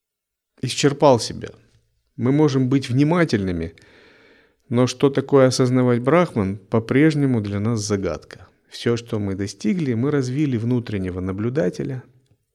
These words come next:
внутреннего свидетеля. Но чтобы подняться выше внутреннего наблюдателя, подняться выше полноты внимания, осознать абсолют, нам нужно нечто гораздо большее. И мы обнаруживаем, что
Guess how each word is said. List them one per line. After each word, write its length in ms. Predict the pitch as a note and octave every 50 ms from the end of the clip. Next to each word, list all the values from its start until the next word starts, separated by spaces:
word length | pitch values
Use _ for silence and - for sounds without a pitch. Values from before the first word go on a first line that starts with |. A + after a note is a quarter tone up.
| _ _ _ _ _ _ _ _ _ _ - - _ _ _ _ _
внутреннего 560 | - G#2+ A#2+ A#2 G#2+ - G2+ F#2+ F#2+ F#2 F2+ F#2
свидетеля. 760 | - - G2+ G2+ G#2 B2 D#3 E3+ E3 - D3+ C#3+ C#3 B2+ - - _ _ _ _ _ _ _ _ _ _ _ _ _ _ _ _ _ _ _ _ _ _ _ _ _ _ _ _ _ -
Но 500 | C3 B2 B2+ B2 A#2 A2+ A2 - - - - _ _
чтобы 760 | - - - _ - D#3 D#3 D#3 C#3+ B2 A2+ F#2+ E2 - - - - _ _ _
подняться 560 | - G#2+ A2 A#2+ C3+ C#3+ C3 A#2+ A#2 - A#2
выше 400 | A2+ C3+ E3+ F3+ D#3 - - A#2
внутреннего 600 | G2 G#2 A2+ B2 B2+ A#2+ - A2+ G#2+ G#2+ G2+ G2
наблюдателя, 840 | G2 G2 F#2+ G2 G2+ G2 G#2 A#2+ C3+ D3 D3+ - C#3+ C#3+ D3 D3 C#3+ - _ -
подняться 480 | B2 G#2+ A2+ A2 G#2+ G#2 G#2 - G2+
выше 300 | G2+ A2+ A#2 - - A2
полноты 440 | - - G2+ G2+ G2 G2 F#2+ - A2+
внимания, 540 | G2+ G2 G#2 G#2 G#2+ B2+ C3+ B2 G#2+ G2 G2
осознать 540 | G2 G2 - G2 G2+ G#2 - A#2+ G#2+ G2+ -
абсолют, 540 | G#2 - - - A#2 A2+ D3 F#3 F#3+ F#3+ -
нам 160 | B2 A2+ A#2
нужно 440 | B2+ D3 D3+ C#3+ B2+ B2+ B2+ B2+ B2
нечто 380 | A#2+ B2 C#3 C#3+ C#3 - - B2+
гораздо 420 | B2 B2 B2+ C3+ B2+ B2 C3+ C#3+
большее. 480 | D3+ E3 E3 D3 A#2 - - - E2 E2 F#2+
И 120 | G2+ A2+
мы 140 | B2+ C#3+ D3+
обнаруживаем, 540 | D#3 D3 D3+ D#3+ E3 E3+ D3+ C#3 C3+ B2+ B2+
что 400 | - - - C3+ B2 B2 -